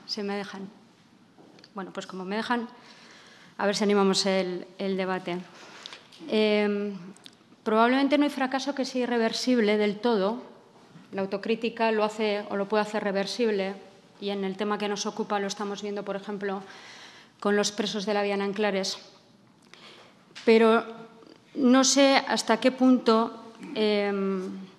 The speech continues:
pueden asumirse o pueden gestionarse fracasos que sí han provocado daños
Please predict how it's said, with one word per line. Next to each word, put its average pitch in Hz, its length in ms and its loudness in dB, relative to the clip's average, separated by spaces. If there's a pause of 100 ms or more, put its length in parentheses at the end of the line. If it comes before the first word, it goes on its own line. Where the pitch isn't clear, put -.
(440)
pueden 233 260 4
asumirse 233 640 2
o 226 80 4
pueden 202 1080 -2
gestionarse 220 840 -2
fracasos 226 720 -2
que 214 140 -4
sí 240 200 -4
han 233 140 0
provocado 214 720 0
daños 208 600 -4